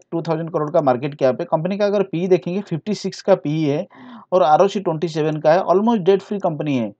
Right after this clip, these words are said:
ज़ीरो पॉइंट वन ज़ीरो परसेंटेज का डेट है, प्रमोटर प्लेज भी ज़ीरो है, प्लेज बिल्कुल है ही नहीं।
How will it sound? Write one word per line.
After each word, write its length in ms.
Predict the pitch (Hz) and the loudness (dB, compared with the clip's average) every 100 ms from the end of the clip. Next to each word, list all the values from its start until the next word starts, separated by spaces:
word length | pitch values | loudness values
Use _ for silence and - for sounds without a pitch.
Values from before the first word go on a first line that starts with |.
| - | -14
ज़ीरो 220 | 135 160 185 | -4 -2 0
पॉइंट 240 | 185 190 | 0 2
वन 160 | 175 165 | 2 4
ज़ीरो 140 | 175 | 0
परसेंटेज 420 | 185 156 165 160 151 | 0 -2 -4 -6 -2
का 120 | 160 | 0
डेट 300 | 131 135 131 | 2 2 0
है, 60 | 175 | -4
प्रमोटर 380 | 147 156 175 | -2 -2 -2
प्लेज 280 | 180 185 165 | 0 0 0
भी 100 | 165 | -2
ज़ीरो 240 | 139 127 123 | -2 0 2
है, 140 | 123 196 _ _ - _ _ | 0 -6 _ _ -20 _ _
प्लेज 180 | 208 226 | -2 0
बिल्कुल 300 | 208 202 214 | 0 -2 2
है 120 | 185 175 | 4 4
ही 80 | |
नहीं। 220 | 170 170 | 4 0